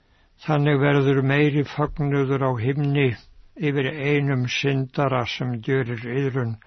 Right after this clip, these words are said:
en yfir níutíu og níu réttlátum er ekki hafa iðrunar þörf. Eða kona sem á tíu drökmur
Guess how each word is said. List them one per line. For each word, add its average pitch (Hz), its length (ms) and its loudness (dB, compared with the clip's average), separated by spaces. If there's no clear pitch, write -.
en 151 300 2
yfir 147 240 2
níutíu 135 840 0
og 127 140 -2
níu 135 400 -2
réttlátum 120 920 -8
er 127 280 -4
ekki - 480 -8
hafa 117 300 -4
iðrunar 123 680 -4
þörf. 101 400 -8
Eða 147 460 2
kona 139 500 0
sem 147 240 0
á 131 140 2
tíu 147 400 0
drökmur 135 720 -4